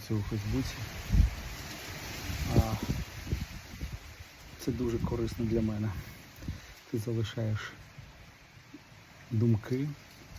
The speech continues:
які підтримують або не підтримують люди. Ти відчуваєш себе частиною суспільства.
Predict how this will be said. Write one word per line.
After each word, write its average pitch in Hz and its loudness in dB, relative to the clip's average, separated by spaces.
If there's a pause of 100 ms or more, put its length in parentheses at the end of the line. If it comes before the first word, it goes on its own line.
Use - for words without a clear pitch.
(180)
які 113 0
підтримують 117 4
або 107 0 (160)
не 104 4
підтримують 104 2
люди. 127 0 (2750)
Ти 135 6
відчуваєш 117 4 (600)
себе 110 2 (100)
частиною 107 0
суспільства. - -8